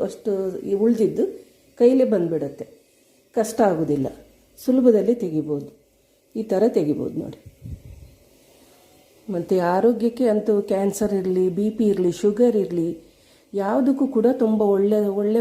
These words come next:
ಒಂದು ಆರೋಗ್ಯಪೂರ್ಣವಾದಂಥ ಒಂದು ಪಲ್ಯ ಮಾಡುವ ಇವತ್ತು. ನೋಡಿ, ಆರಾಮಲ್ಲಿ ಬಂದಿದೆ. ಉಳ್ದಿದ್ದ ಆ ದಂಟುಗಳಿರುತ್ತೆ ನೋಡಿ, ನಾವು ಅದನ್ನು ಬಿಡಿಸಿ ತಗೊಂಡ್ರೆ ಆಯ್ತು. ಆ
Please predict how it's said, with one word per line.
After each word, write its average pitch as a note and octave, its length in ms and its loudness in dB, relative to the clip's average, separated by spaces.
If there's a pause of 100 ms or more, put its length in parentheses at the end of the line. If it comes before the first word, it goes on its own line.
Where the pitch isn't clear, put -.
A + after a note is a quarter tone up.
ಒಂದು G3 200 -4
ಆರೋಗ್ಯಪೂರ್ಣವಾದಂಥ F3+ 1500 -4 (200)
ಒಂದು E3+ 220 -2 (640)
ಪಲ್ಯ E3+ 240 0 (100)
ಮಾಡುವ D3+ 260 -4 (100)
ಇವತ್ತು. D3 340 -6 (880)
ನೋಡಿ, A#3 160 4 (120)
ಆರಾಮಲ್ಲಿ A3+ 480 2
ಬಂದಿದೆ. F3 300 0 (160)
ಉಳ್ದಿದ್ದ C4+ 400 2
ಆ - 20 -2 (100)
ದಂಟುಗಳಿರುತ್ತೆ G#3+ 800 0
ನೋಡಿ, F3+ 180 -4 (100)
ನಾವು D4+ 260 -2
ಅದನ್ನು C4+ 340 2
ಬಿಡಿಸಿ A3 320 -2
ತಗೊಂಡ್ರೆ F3 420 -2
ಆಯ್ತು. - 220 -10 (800)
ಆ E3+ 80 -4